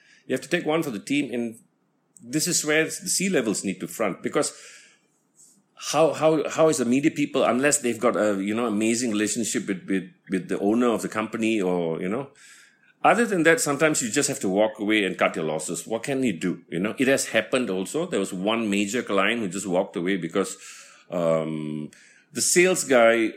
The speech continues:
overpromised a digital campaign that did not work, that didn't, didn't get enough, um, hits. And, and, and again, like I said, they overpromised. So walked away and I says, "What can we do? We can't do anything about it. You know, it's our fault,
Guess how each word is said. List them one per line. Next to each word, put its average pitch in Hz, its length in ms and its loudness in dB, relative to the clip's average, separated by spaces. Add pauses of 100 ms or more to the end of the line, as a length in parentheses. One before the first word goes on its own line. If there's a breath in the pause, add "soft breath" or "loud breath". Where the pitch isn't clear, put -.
overpromised 123 1000 0
a 92 120 0
digital 107 400 -2
campaign 101 480 -2
that - 160 -6
did 101 160 -4
not 110 260 -2
work, 104 280 2
that 87 100 -8
didn't, 101 280 -4
didn't 95 640 -6
get 110 300 -2
enough, 101 400 0
um, 73 1160 -4
hits. - 440 -2 (420 loud breath)
And, 87 420 -2
and, 87 880 -4 (880)
and 113 140 0
again, 147 260 0
like 107 140 -2
I - 20 -4
said, 107 200 -2
they 107 80 2
overpromised. 143 640 0
So 104 680 2
walked 135 300 -2
away 175 140 -4
and 135 80 -4
I 107 40 -4
says, 127 180 -8
"What 151 120 -4
can 147 120 -4
we 127 80 -4
do? 190 100 -4
We - 80 -4
can't 156 180 -4
do 120 100 -2
anything 151 340 -4
about 80 260 -4
it. - 180 -12
You - 120 -8
know, 113 60 -2
it's 110 100 -4
our 139 160 0
fault, - 400 -8